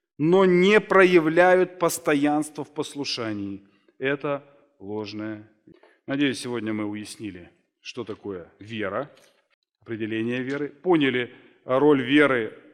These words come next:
в спасении. Она является следствием избрания и является не основной причиной, а инструментальной причиной оправдания.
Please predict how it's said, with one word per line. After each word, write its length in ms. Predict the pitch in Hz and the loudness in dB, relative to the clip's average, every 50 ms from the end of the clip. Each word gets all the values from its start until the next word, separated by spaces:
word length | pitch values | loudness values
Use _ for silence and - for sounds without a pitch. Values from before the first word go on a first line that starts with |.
| _ _ _ | _ _ _
в 80 | - | -14
спасении. 1080 | - - - 147 139 - - - 143 139 139 143 147 151 151 156 151 151 - - - _ _ - - | -10 -4 -2 -2 0 0 0 0 2 2 2 2 2 2 2 2 0 -2 -4 -10 -20 _ _ -12 -6
Она 260 | 127 131 135 147 143 | -2 0 2 2 4
является 840 | 139 135 127 127 135 135 131 127 123 127 - - 117 110 104 - - _ _ _ _ _ | 2 2 2 2 2 4 4 4 2 0 -4 -4 -4 -4 -4 -6 -10 _ _ _ _ _
следствием 840 | - - - - 180 175 165 156 165 - - 139 135 127 123 139 143 | -10 -6 -2 4 6 6 6 6 4 0 0 0 0 2 0 0 -2
избрания 680 | 135 127 123 131 135 135 135 135 135 135 135 139 143 135 - - _ _ | -4 -4 -2 0 2 2 2 2 2 0 -2 -2 -4 -8 -12 -20 _ _
и 80 | 127 135 | 0 2
является 520 | 147 143 143 151 151 151 151 151 147 139 | 2 4 6 6 6 6 4 2 2 0
не 360 | 139 147 151 151 151 147 147 - - - - - | 2 4 6 6 6 4 2 0 -8 -16 -10 -6
основной 520 | 143 139 - - 160 151 160 190 220 214 | -6 -4 -2 0 2 4 4 4 2 2
причиной, 580 | - 160 151 151 - - - 151 139 139 139 143 - | 2 2 0 0 0 0 0 2 2 2 0 0 0
а 160 | 147 156 160 | 2 2 2
инструментальной 840 | 160 151 - - 170 175 180 180 165 175 151 135 127 123 123 120 113 | 2 0 -2 -2 2 2 2 2 2 4 4 4 4 2 0 -4 -4
причиной 500 | 120 123 120 - - 160 143 135 127 120 | -6 -6 -6 -4 -2 -2 -2 0 -2 -2
оправдания. 720 | 113 - 120 110 98 101 110 113 117 131 147 165 180 | -2 -4 -4 -4 -4 -4 -4 -4 -2 -2 -2 -2 -4